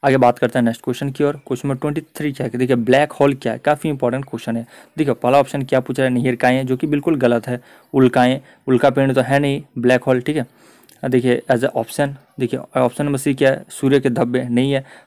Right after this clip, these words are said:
तो ये दोस्तों, इसका आंसर होगा इनमें से कोई भी, कुछ भी नहीं है ब्लैक होल, ठीक है? आगे बात करते हैं नेक्स्ट क्वेश्चन की ओर। क्वेश्चन नंबर ट्वेंटी फ़ोर,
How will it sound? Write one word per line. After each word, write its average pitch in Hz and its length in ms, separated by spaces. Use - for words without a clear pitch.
तो 170 80
ये 170 60
दोस्तों, 151 300
इसका 139 220
आंसर 127 360
होगा 123 200
इनमें 120 220
से 156 140
कोई 123 280
भी, 127 120
कुछ - 320
भी 135 120
नहीं 120 240
है 131 60
ब्लैक 117 300
होल, 113 160
ठीक 160 120
है? 160 80
आगे 139 120
बात 135 200
करते 131 220
हैं 120 80
नेक्स्ट 110 200
क्वेश्चन - 280
की 147 120
ओर। 147 180
क्वेश्चन 143 240
नंबर 151 140
ट्वेंटी 131 480
फ़ोर, - 440